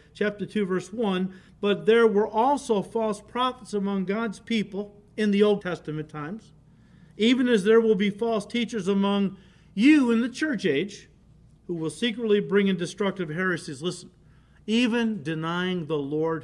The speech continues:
who bought them." So they're working for the devil. Jesus Christ is the Savior. There's only salvation when you believe in him and in the true Christ, not a false Christ. So the devil, you know, he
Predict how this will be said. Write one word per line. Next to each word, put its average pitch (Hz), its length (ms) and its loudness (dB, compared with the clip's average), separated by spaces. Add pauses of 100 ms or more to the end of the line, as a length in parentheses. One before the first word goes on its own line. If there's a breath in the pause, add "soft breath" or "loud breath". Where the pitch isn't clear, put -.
who 139 420 -8
bought 139 360 -8
them." 113 220 -6 (1200 soft breath)
So 233 560 6 (340)
they're 247 180 6
working 285 380 0
for 226 140 -4
the 190 100 2
devil. 180 320 2 (800)
Jesus 254 440 -2
Christ 254 600 -4
is 214 260 -2
the 185 80 -4
Savior. 202 480 -4 (800)
There's 226 200 6
only 277 300 2
salvation 247 640 -2
when 220 120 2
you 214 80 2
believe 214 360 0
in 202 100 0
him 202 380 0
and 214 240 0
in 240 160 -2
the 247 240 -2 (120)
true 359 300 2
Christ, 151 480 -4
not 190 220 -8
a - 40 -12
false 240 360 -8
Christ. 139 400 -14 (1160 soft breath)
So 202 440 2
the 185 240 0
devil, 254 560 2
you 233 140 -2
know, 240 180 0
he 226 380 -6